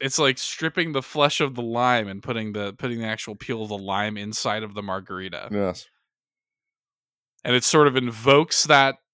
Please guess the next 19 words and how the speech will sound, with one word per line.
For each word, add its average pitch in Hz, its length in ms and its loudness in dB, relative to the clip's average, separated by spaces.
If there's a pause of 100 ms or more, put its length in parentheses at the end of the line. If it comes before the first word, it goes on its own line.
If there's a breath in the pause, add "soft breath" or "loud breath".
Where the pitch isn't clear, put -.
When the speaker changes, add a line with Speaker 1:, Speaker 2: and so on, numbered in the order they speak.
(240)
Speaker 1:
like 131 140 -2
I 127 80 -2
said, 123 320 0
like, 117 160 -2
that 113 180 0
foresty 139 1120 0 (880)
Deku 139 480 0
tree 135 560 0
thing 127 560 0
and 113 160 -8
having 127 300 0
the 113 100 -6
salt 120 400 0
on 131 80 -2
the 120 80 -6
rim 120 160 -6
of 117 60 -10
the 117 80 -8
glass. 113 580 -6